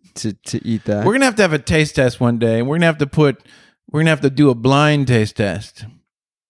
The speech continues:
Speaker 2: We're gonna put a fast food Western bacon cheeseburger against your late mother's, you know,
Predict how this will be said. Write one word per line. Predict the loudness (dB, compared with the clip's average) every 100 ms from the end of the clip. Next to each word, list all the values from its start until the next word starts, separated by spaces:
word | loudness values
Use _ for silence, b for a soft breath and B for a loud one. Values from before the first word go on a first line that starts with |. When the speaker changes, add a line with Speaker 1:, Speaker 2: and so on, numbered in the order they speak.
| _ -4
Speaker 2:
We're |
gonna | -2
put | 0 0
a |
fast | -2 -6 -2 0 0 0
food | 2 2 2
Western | 2 2 2 -2
bacon | 0 0 0
cheeseburger | -2 -2 0 0 0 -2
against | -2 2 2 2 -2 -14 -20 _ _ _ _ _
your | 0
late | 4 4 4
mother's, | 2 4 2 0 -2
you | -2
know, | -2